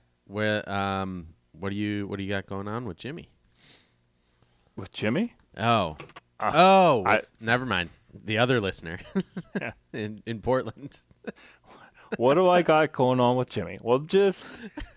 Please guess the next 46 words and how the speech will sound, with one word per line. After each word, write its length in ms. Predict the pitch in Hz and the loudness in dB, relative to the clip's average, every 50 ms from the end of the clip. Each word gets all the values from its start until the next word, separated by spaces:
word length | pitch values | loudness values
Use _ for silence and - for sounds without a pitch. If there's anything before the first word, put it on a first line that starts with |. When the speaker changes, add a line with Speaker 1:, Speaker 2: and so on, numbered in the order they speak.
| _ _ _ _ _ - - | _ _ _ _ _ -12 -6
Speaker 2:
let 120 | 156 151 170 | -6 -4 -2
me 140 | 190 185 160 | -2 -2 -2
step 300 | - - - 139 143 143 | -4 -2 0 0 0 0
Speaker 1:
You 80 | - - | -2 -4
Speaker 2:
oh, 120 | 160 131 151 | 0 4 4
Speaker 1:
like 140 | 165 170 185 | 4 4 4
Speaker 2:
wait, 100 | 196 190 | 4 4
Speaker 1:
how 60 | 180 | 6
Speaker 2:
I 80 | 175 | 6
Speaker 1:
I 40 | 170 165 | 6 4
Speaker 2:
have 80 | 147 | 4
Speaker 1:
just 280 | 113 110 110 120 127 - | 2 0 0 0 0 0
Speaker 2:
another, 60 | 147 139 | 2 2
I 60 | 160 | 4
have 80 | 180 139 | 4 4
a 20 | |
Speaker 1:
assume 180 | 135 135 135 139 | 4 2 2 2
Speaker 2:
whole 80 | 143 | 0
Speaker 1:
that 120 | 139 - 147 | 0 0 0
Speaker 2:
nother 100 | 147 139 | 0 0
Speaker 1:
Jim 220 | 123 123 120 120 | 2 2 2 0
still 280 | 120 113 110 127 113 110 | -2 0 0 0 0 0
Speaker 2:
podcast 60 | 110 | 0
Speaker 1:
listens? 500 | 110 110 110 - 131 127 120 123 120 - | -2 -2 -4 -4 -6 -6 -8 -8 -10 -10
Speaker 2:
dedicated 180 | 110 110 110 107 | -6 -6 -4 -4
Speaker 1:
Yeah. 120 | 104 104 107 | -4 -4 -6
Speaker 2:
to 40 | 117 | -8
that. 240 | 101 101 101 98 - - - - - - - | -10 -14 -16 -18 -18 -18 -20 -20 -20 -20 -20
Yeah. 220 | 104 98 95 104 | -20 -18 -14 -12
Speaker 1:
Yeah. 160 | 104 104 101 107 - _ _ _ _ _ _ _ _ _ _ _ _ _ _ _ _ _ _ _ _ - _ _ _ _ _ _ _ - | -10 -10 -10 -12 -16 _ _ _ _ _ _ _ _ _ _ _ _ _ _ _ _ _ _ _ _ -20 _ _ _ _ _ _ _ 0
Oh, 160 | 143 147 143 113 | 2 4 4 4
y-, 160 | 107 107 - - - | 0 -4 -8 -10 -6
you 120 | 139 135 | -2 0
don't 200 | 143 143 123 101 | 0 0 -2 -2
cover 220 | - 147 120 107 107 | -4 -4 -2 -2 -2
what's 240 | 107 107 104 - - | -2 -4 -4 -6 -6
new 120 | 110 107 | -4 -2
with 140 | 104 101 95 | -2 -4 -4
Jim 240 | - 101 98 98 98 | -6 -8 -8 -6 -8
on 100 | 98 95 | -8 -8
your 140 | 95 95 98 | -8 -6 -6
other 160 | 98 95 95 | -6 -6 -8
podcast 560 | 85 - 92 90 90 - - 95 92 90 - | -8 -8 -8 -8 -8 -8 -10 -10 -10 -10 -12
either. 300 | 98 123 120 71 - - - - _ _ _ _ _ _ _ - - - - | -12 -12 -12 -14 -18 -18 -20 -20 _ _ _ _ _ _ _ -16 -14 -14 -14
Speaker 2:
That's 320 | - 107 104 - - - _ _ | -14 -14 -16 -18 -20 -20 _ _
true. 240 | - 113 110 110 | -16 -14 -14 -14